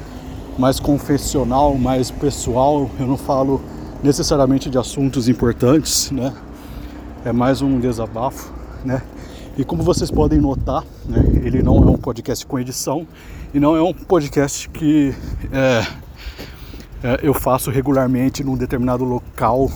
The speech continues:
ou horário, né? O Taverna do Lugar Nenhum também é a mesma coisa, né? Eu, eu não tenho regularidade, né? Mas pelo menos eu tenho a ideia de um roteiro e,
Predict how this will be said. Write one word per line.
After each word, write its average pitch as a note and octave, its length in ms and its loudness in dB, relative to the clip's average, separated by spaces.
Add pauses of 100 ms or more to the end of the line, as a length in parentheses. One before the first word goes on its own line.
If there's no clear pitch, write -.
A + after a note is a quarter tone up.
ou B2+ 180 0
horário, A#2 440 2
né? A#2 160 -4 (1200)
O C3+ 200 -2
Taverna F3 360 4
do E3+ 80 4
Lugar D3 180 6
Nenhum D3 160 6
também C3+ 220 2
é C#3+ 40 2
a - 20 0
mesma C3+ 260 2
coisa, G#2 320 -6
né? G#2+ 140 -6 (360)
Eu, A#2+ 300 -4 (640)
eu B2 80 -2
não B2 80 -2
tenho C#3+ 180 4
regularidade, B2+ 960 2 (220)
né? A#2+ 160 -4 (720)
Mas B2+ 400 2
pelo F3 220 2
menos D#3+ 240 4
eu E3+ 100 0
tenho D#3+ 340 0
a B2+ 80 2
ideia C3+ 240 2
de B2+ 80 -2
um B2+ 40 0
roteiro C3 640 2 (200)
e, A2 360 -6